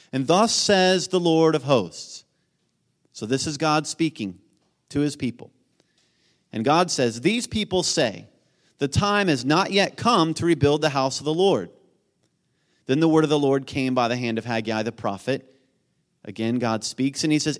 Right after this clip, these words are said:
"Is it a time for you yourselves to dwell in your paneled houses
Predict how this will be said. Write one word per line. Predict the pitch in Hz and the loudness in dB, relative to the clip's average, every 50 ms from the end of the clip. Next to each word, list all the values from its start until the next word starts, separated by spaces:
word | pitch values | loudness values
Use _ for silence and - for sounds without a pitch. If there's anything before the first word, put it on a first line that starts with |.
| - | 0
"Is | 160 160 160 151 | 2 2 2 2
it | 202 196 | 2 0
a | 190 | -2
time | - - 165 160 170 185 | -2 -2 -2 -2 -2 -2
for | 180 - 143 | -2 -2 -4
you | 135 123 135 151 | -2 -2 -2 -4
yourselves | 165 175 208 202 - - 156 139 143 147 151 147 | -2 -4 -4 -4 -2 0 0 2 2 0 0 -2
to | - 147 | -6 -8
dwell | - - 127 139 139 147 170 190 | -6 -2 2 4 4 4 4 4
in | 180 160 | 2 0
your | 147 | -2
paneled | - - - 127 127 143 143 135 | -2 -4 -4 -4 -4 -4 -4 -4
houses | 127 127 120 123 120 143 180 185 - | -4 -2 -2 -2 -2 -4 -6 -6 -8